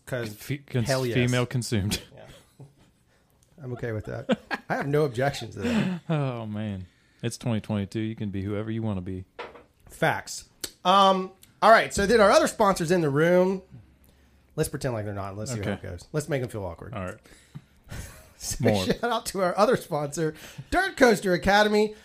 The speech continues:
Speaker 1: If you suck at riding bikes, if you've never ridden a bike, if you've ever even thought about a bike, uh, or tricycle,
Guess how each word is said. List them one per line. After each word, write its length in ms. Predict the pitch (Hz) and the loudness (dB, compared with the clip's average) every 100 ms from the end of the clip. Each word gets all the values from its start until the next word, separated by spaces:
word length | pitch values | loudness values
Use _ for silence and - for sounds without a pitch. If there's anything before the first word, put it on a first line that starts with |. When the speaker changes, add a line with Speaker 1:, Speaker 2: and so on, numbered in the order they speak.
| - _ _ - | -20 _ _ 4
Speaker 1:
If 180 | 202 202 | 6 10
you 160 | 359 | 8
suck 340 | 381 - 262 208 | 8 4 4 4
at 120 | 156 | 4
riding 340 | 175 180 143 | 6 6 4
bikes, 560 | 139 165 185 - - - _ _ _ - | 4 4 2 -4 -10 -14 _ _ _ 2
if 160 | 196 | 6
you've 180 | 311 311 | 6 6
never 240 | 277 277 269 | 8 8 8
ridden 200 | 269 254 | 4 2
a 40 | |
bike, 340 | 139 120 107 - _ _ _ _ _ _ - | -2 -2 -4 -10 _ _ _ _ _ _ 4
if 180 | 214 240 | 4 6
you've 140 | 294 | 6
ever 180 | 294 269 | 6 4
even 220 | 262 233 | 0 -2
thought 320 | 190 202 214 | -2 0 0
about 220 | 208 156 131 | 2 0 0
a 40 | |
bike, 440 | 113 120 113 - _ _ _ _ _ _ _ _ _ _ - | -2 -2 -4 -8 _ _ _ _ _ _ _ _ _ _ -8
uh, 140 | 135 | -4
or 160 | 135 214 | 2 2
tricycle, 680 | 240 247 - 135 123 120 | 4 2 2 -2 -4 -6